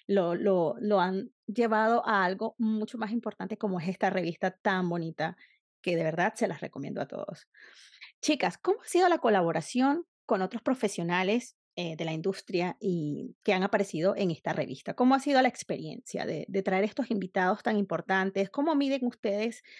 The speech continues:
eh, qué es lo que quiere la audiencia? Después viene otra pregunta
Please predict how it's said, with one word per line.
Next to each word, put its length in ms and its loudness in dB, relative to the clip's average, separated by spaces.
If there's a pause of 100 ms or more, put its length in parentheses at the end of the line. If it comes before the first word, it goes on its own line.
(240)
eh, 540 4
qué 80 2
es 100 0
lo 80 2
que 120 -2
quiere 180 0
la 80 2
audiencia? 680 -4 (400)
Después 240 0
viene 180 4
otra 160 4
pregunta 560 0